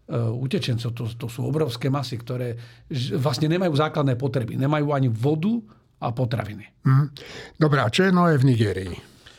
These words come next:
Speaker 1: No tak prezident Bazoum je aj naďalej, eh, väznený. Chunta obvinila vládu, že povolila Francúzom vojenský zásah na oslobodenie prezidenta.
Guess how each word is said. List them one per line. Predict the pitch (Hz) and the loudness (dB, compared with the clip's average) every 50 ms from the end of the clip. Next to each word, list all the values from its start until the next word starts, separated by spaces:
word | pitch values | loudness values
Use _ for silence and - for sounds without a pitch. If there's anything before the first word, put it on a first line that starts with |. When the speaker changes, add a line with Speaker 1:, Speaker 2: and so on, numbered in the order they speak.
| _ _ - | _ _ -2
Speaker 1:
No | 170 180 | 0 0
tak | 180 180 185 120 - - 170 156 131 | 2 0 -2 -4 -6 -6 -6 -6 -4
prezident | 113 180 180 202 208 233 233 196 156 | -2 -2 0 2 2 2 2 2 4
Bazoum | 135 151 170 170 196 202 | 2 2 2 0 0 0
je | 196 185 | 2 2
aj | 170 151 | 2 2
naďalej, | 143 156 160 180 190 175 156 127 | 2 0 2 2 2 2 0 0
eh, | 113 107 - - - 131 131 - - 123 107 101 98 95 98 98 95 95 - _ _ _ | -2 -4 -6 -10 -16 -16 -18 -18 -16 -16 -16 -14 -14 -14 -16 -16 -16 -18 -20 _ _ _
väznený. | - 117 107 120 117 110 120 131 131 135 139 165 240 247 - - - _ _ - - _ _ _ _ _ | -12 -6 -4 -2 -2 0 2 2 2 2 2 2 0 0 -4 -6 -14 _ _ -20 -20 _ _ _ _ _
Chunta | - - - 208 262 302 311 - 160 160 | -6 0 2 4 4 4 2 2 2 2
obvinila | 175 170 160 185 190 185 165 151 135 | 2 2 2 2 2 2 2 2 2
vládu, | 127 135 139 143 156 165 160 160 | 2 2 2 2 2 2 2 0
že | 147 131 131 143 139 135 131 123 117 117 - - - | 0 2 2 2 2 2 0 0 -2 -4 -8 -14 -6
povolila | - 180 180 196 202 180 175 160 147 135 | -2 0 2 2 2 2 2 2 0 0
Francúzom | 117 147 151 156 139 135 156 139 143 139 131 | 0 0 0 0 0 0 0 0 2 2 2
vojenský | 131 143 156 156 127 - - 135 | 2 2 2 0 -2 -2 -2 -2
zásah | 120 135 139 139 113 139 | 0 0 0 0 -2 -2
na | 127 127 123 | -2 -2 -2
oslobodenie | 139 131 - 156 139 143 139 139 135 131 117 120 | -2 -2 0 0 0 2 2 2 2 2 0 0
prezidenta. | 135 143 135 135 131 120 117 117 120 143 | 0 0 2 2 2 2 2 0 -2 -6